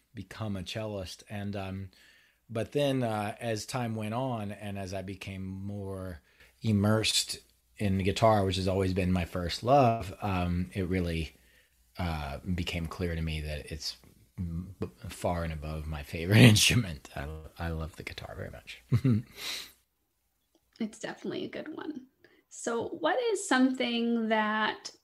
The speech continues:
Speaker 2: most people who are familiar with your work wouldn't know about you?
Speaker 1: Uh,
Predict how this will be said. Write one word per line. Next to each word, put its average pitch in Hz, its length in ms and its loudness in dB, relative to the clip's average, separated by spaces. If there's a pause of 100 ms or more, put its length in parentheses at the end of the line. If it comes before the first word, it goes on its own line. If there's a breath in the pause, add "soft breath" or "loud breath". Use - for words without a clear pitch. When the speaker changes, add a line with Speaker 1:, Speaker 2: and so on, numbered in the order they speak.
(120)
Speaker 2:
most 254 320 8
people 262 280 6
who 247 140 6
are 208 100 4
familiar 226 640 4
with 226 300 2
your 226 180 6
work - 600 0
wouldn't 226 500 8
know 202 520 4
about 196 400 0
you? - 280 -8 (520)
Speaker 1:
Uh, 120 320 4